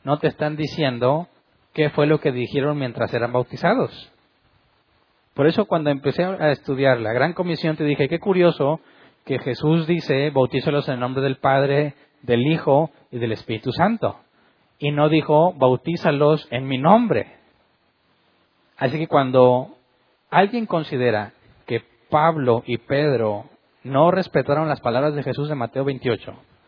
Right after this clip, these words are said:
que nada más dijeron el nombre de Jesús, eso implicaría una desobediencia directa a la instrucción de Jesús.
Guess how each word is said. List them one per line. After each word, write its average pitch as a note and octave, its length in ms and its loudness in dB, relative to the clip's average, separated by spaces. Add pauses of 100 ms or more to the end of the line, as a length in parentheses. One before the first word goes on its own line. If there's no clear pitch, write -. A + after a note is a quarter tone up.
(1400)
que C3+ 80 -2
nada A#2+ 220 -2
más D3+ 160 -2
dijeron E3+ 300 -2
el A#2 120 -8
nombre E3+ 240 -2
de E3+ 100 -4
Jesús, C#3+ 320 -4
eso D3 140 -6
implicaría C#3+ 500 -2
una C#3+ 140 -2
desobediencia B2 800 -4
directa A#2+ 400 -6
a - 20 -6
la C3 80 -6
instrucción A2+ 380 -12
de A2 80 -10
Jesús. - 480 -10